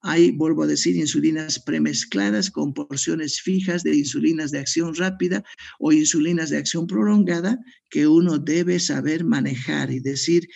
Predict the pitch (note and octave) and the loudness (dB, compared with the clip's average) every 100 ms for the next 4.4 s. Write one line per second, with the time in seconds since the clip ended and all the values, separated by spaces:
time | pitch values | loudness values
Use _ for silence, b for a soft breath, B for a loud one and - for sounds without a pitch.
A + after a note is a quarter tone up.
0 | B B - D3 D#3+ F3+ G3 F#3+ E3+ E3 | B B -6 -2 0 0 0 2 2 2
1 | E3 D#3+ D#3 C#3 C#3 D3+ D3 D3 D3 - | 0 0 0 2 4 4 4 0 0 -2
2 | C#3+ D3 D3+ D#3+ C#3+ - D#3 D#3 D#3+ D#3 | -4 -2 -2 0 -2 -4 -4 -2 -2 -6
3 | - D3 C#3+ C#3 C3+ F3 G3+ E3+ C#3 C#3+ | -4 -6 -2 -4 -2 -4 -2 -2 -4 -2
4 | C#3+ - D#3 | -4 -2 -2